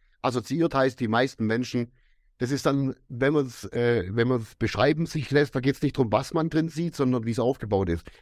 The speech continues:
Es ist riesengroß und dann kommt tatsächlich oft der Satz dazu,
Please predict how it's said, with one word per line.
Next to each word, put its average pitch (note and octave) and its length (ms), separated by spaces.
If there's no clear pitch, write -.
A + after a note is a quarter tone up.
Es A2 120
ist B2+ 200
riesengroß C#3 840
und C#3+ 180
dann E3 140
kommt E3+ 200
tatsächlich D3 420
oft C#3+ 200
der C3 100
Satz C3+ 240
dazu, C3+ 400